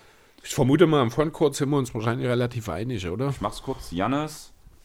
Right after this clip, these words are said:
Speaker 2: Davis und Joel Embiid.
Speaker 1: Ja, hab ich auch hier stehen, wobei ich, je länger ich drüber nachdenk, äh, umso schwieriger wird's, den A-D-Case in diesem Team zu machen, ne? Weil wir doch vorhin eigentlich relativ bestimmt rausgeredet haben, auch auf des, aus dem Depoy Award.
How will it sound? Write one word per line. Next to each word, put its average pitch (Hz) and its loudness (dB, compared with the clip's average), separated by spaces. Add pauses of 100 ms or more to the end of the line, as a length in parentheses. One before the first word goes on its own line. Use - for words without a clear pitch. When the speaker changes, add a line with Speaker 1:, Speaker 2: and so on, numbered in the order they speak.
(100)
Speaker 2:
Davis 123 -4
und 101 -6
Joel 95 -2
Embiid. 87 -4 (220)
Speaker 1:
Ja, 95 4
hab 110 8
ich - 6
auch 139 8
hier 147 6
stehen, 143 6
wobei 123 6
ich, - 2 (140)
je 113 8
länger 127 8
ich 120 4
drüber 117 6
nachdenk, 120 6
äh, 104 10
umso 117 6
schwieriger 123 8
wird's, 123 4
den 107 8
A-D-Case 131 8
in 135 6
diesem 135 4
Team 135 8
zu 123 6
machen, 131 4
ne? 127 8
Weil 110 8
wir 110 6
doch 110 6
vorhin 117 4
eigentlich 110 4
relativ 110 4
bestimmt - 2
rausgeredet 113 6
haben, 113 4
auch 110 6
auf 104 6
des, 95 0
aus - -2
dem 95 0
Depoy 120 2
Award. 127 4